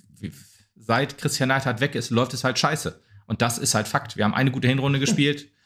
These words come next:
Speaker 1: und, äh, das war's halt. Also,
Speaker 2: Ja.
Speaker 1: und die
Speaker 2: Das
Speaker 1: ist wahrscheinlich auch mehr
Speaker 2: tatsächlich
Speaker 1: durch Zufall entstanden.
Speaker 2: Faszinierend ist ja, also einer unserer, äh, Hörer, glaub ich, ist das auch und, äh, äh, wir's wissen, von wem ich spreche, hat sogar irgendwo drunter kommentiert, dass er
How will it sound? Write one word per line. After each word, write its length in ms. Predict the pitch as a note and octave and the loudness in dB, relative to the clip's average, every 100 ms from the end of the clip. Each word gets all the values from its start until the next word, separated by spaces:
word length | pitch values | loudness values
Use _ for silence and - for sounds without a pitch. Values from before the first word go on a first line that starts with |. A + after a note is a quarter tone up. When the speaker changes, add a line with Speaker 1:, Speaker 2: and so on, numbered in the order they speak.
| _ _ - | _ _ -2
Speaker 1:
und, 340 | B2 B2+ A#2+ | 2 2 0
äh, 280 | - B2+ A#2+ | 0 0 2
das 120 | A#2+ | 0
war's 320 | A#2+ C3+ - - | 0 -2 -2 -6
halt. 220 | - - | -8 -8
Also, 200 | - F#2 | -6 -2
Speaker 2:
Ja. 100 | G2+ - - - - _ _ _ - | -2 -4 -10 -20 -20 _ _ _ -6
Speaker 1:
und 140 | G2+ | 0
die 40 | A#2+ | 2
Speaker 2:
Das 120 | C3 | 2
Speaker 1:
ist 60 | |
wahrscheinlich 340 | C3+ C#3+ C3+ C3+ | 0 0 2 2
auch 20 | |
mehr 80 | D3 | 2
Speaker 2:
tatsächlich 200 | B2+ B2 | 2 0
Speaker 1:
durch 40 | - | 0
Zufall 260 | B2 G#2 | 0 0
entstanden. 360 | F#2+ F#2 F#2 F2+ | 0 -2 -2 -4
Speaker 2:
Faszinierend 500 | C3+ B2+ C3+ C3 C#3+ | 0 0 2 2 0
ist 120 | C#3+ | 0
ja, 140 | C3+ B2 | 0 0
also 240 | - A2 | -2 -2
einer 300 | C3 B2 B2 | 0 0 0
unserer, 460 | A2+ A2 G#2+ G2+ - | -2 0 0 0 -4
äh, 180 | F2 F2 | -8 -4
Hörer, 340 | G#2+ A2+ A#2+ A2+ | 0 2 0 -2
glaub 240 | A2+ A#2 | -2 -4
ich, 80 | A2 | -4
ist 160 | A2 A2+ | -4 -4
das 100 | - | -4
auch 280 | A2+ A2 | -4 -6
und, 320 | - G2 - A2 | -6 -8 -6 -8
äh, 20 | G#2 G2+ G2+ F#2 F#2 | -6 -6 -8 -8 -8
äh, 40 | E2+ _ _ _ _ _ | -10 _ _ _ _ _
wir's 240 | G#2+ A2+ A2+ | -8 -6 -4
wissen, 200 | G#2+ A2 | -4 -4
von 160 | A2+ A2 | -4 -2
wem 120 | A2+ | -2
ich 100 | G#2 | -2
spreche, 340 | - A#2+ G#2 | 0 0 2
hat 140 | B2+ C#3 | 0 0
sogar 400 | G#2+ G2+ G2 - | 0 2 0 0
irgendwo 300 | G#2+ A2 G2+ | -2 0 0
drunter 260 | G#2+ A2 | 2 2
kommentiert, 420 | A2 G#2 G2 G2+ F#2 | 2 0 0 -2 -2
dass 160 | F#2 | -4
er 380 | - A#2+ G#2+ F#2 | -2 -2 -2 -4